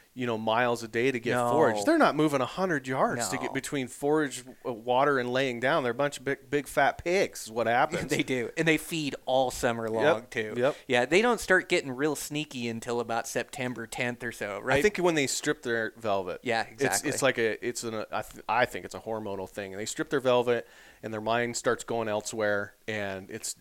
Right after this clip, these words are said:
Speaker 1: you know, I think, I think our hunting seasons are set up that way. 'Cause it used to be, you could hunt, you could hunt, uh, in this area, you could hunt deer on the tenth of,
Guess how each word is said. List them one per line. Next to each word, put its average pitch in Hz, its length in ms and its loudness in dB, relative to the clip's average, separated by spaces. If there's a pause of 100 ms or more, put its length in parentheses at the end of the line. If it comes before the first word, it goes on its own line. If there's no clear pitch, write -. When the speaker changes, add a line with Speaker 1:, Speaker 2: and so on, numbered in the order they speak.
(100)
Speaker 1:
you 113 100 -8
know, 95 300 -6
I 123 100 -2
think, 151 220 -8 (200)
I 120 140 -2
think 131 220 -6
our 117 140 0
hunting 123 260 -4
seasons 113 400 -8
are 107 80 -6
set 113 240 -2
up 127 160 0
that 85 180 -4
way. 85 220 -8 (300)
'Cause 151 120 -4
it 214 60 4
used 339 180 6
to 135 80 -8
be, 110 220 -6 (240)
you 151 100 -10
could 123 180 -2
hunt, 107 280 -4 (220)
you 143 140 -2
could 131 140 -4
hunt, 117 260 -6 (300)
uh, 101 240 -2
in 107 140 -8
this 107 200 -4
area, 117 240 0
you 131 60 -8
could 101 140 -6
hunt 107 200 -10
deer 107 380 -6 (420)
on 107 120 -8
the 95 100 -12
tenth - 280 -10
of, 92 240 -12